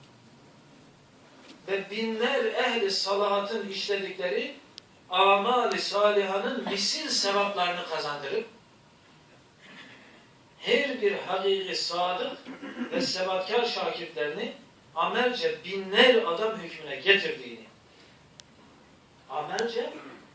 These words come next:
binler adam hükmüne getirdi. Bak amelce diyor. Ben bunu böyle eski abilerden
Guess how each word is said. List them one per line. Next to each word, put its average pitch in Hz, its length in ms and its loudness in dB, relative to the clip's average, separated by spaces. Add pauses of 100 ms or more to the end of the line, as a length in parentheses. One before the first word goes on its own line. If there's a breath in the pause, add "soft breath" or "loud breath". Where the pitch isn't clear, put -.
(160)
binler 185 580 -4
adam 156 340 -2
hükmüne 151 380 -10
getirdi. 123 360 -16
Bak 151 200 -10
amelce 190 340 -4
diyor. 202 260 -14 (400)
Ben 262 200 -8
bunu 208 180 -10
böyle 170 160 -8
eski 156 300 -8
abilerden 139 460 -8